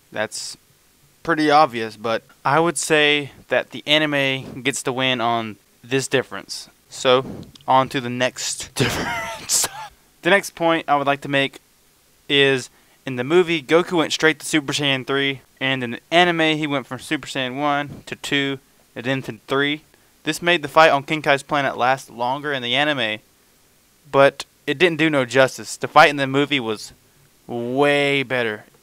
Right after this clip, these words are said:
So I would definitely give the movie the win for this difference, mainly because the animation was better. The way they written the battle in the movie was ten times better. It actually seemed like he had no chance of winning. On to the next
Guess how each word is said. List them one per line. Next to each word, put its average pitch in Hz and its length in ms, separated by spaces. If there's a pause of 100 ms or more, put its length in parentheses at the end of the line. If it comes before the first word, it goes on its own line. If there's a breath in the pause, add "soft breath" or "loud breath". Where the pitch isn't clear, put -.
(120)
So 147 200
I 185 180
would 147 220 (180)
definitely 143 840 (480 soft breath)
give 127 220
the 131 100
movie 131 320
the 113 120
win 131 340 (120)
for 156 180
this 139 180
difference, - 460 (340 soft breath)
mainly 156 320
because 135 520 (120)
the 120 260
animation 160 640
was 139 140
better. 117 460 (580)
The 135 100
way 196 200
they 185 160
written 135 460
the 117 80
battle 127 420 (160)
in 127 80
the 123 80
movie 123 340 (280 soft breath)
was - 140
ten 160 220
times 135 260
better. 113 380 (120)
It 131 160
actually 139 300
seemed 135 420
like 120 160
he 127 240
had 117 220
no 120 160
chance 123 300
of 107 120
winning. 107 320 (360 soft breath)
On 135 200
to 135 80
the 117 80
next 143 380